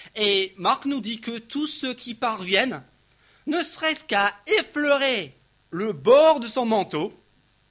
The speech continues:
sont instantanément guéris de leurs maux. Très sincèrement, qu'est-ce qu'on est censé faire en tant qu'être intelligent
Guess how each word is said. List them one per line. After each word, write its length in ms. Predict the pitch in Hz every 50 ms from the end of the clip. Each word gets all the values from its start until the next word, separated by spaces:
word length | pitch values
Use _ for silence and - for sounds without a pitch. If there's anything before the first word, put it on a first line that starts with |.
| _ _ _ _
sont 340 | - - - 220 226 220 226
instantanément 1120 | 240 294 320 320 - - - 277 277 269 - 269 262 254 247 226 196 208 220 214 - - -
guéris 580 | 143 127 190 254 302 294 240 233 233 233 240 - - - _ _ -
de 120 | 156 190
leurs 240 | 208 214 208 202 196
maux. 360 | 208 220 226 202 156 127 - - _ _ _ _ _ _ _ _ _ _ _ _ _ _ _ _ _ _ _ _ _ _ _ _ _ _ _ _ _ _ _ - - _ _ _ _ _ _ _ _ _ -
Très 200 | - - 277 330
sincèrement, 720 | 320 - 311 294 277 294 277 254 226 220 214 180 147 117 - _ _ _ _ _ _ _ _ _ _ _ _ _ _ _ _ _ _ _ _ _ _ _ _ _ _ _ _ _ _ _ _ _ _ _ _ _ _
qu'est-ce 320 | - 226 254 302 294 - -
qu'on 220 | - 277 262 262
est 120 | 254 254 262
censé 640 | - - - 254 247 247 - - - 220 214 208 202
faire 480 | - - 254 247 220 214 240 294 294 - - - _ _ _ _ _ _ _ _ _ _ _
en 160 | - 180 214 226
tant 220 | - 254 247 247
qu'être 580 | 240 247 254 247 - - - 208 190 185 180 - -
intelligent 800 | 202 277 - - 302 277 262 254 202 202 208 214 233 247 -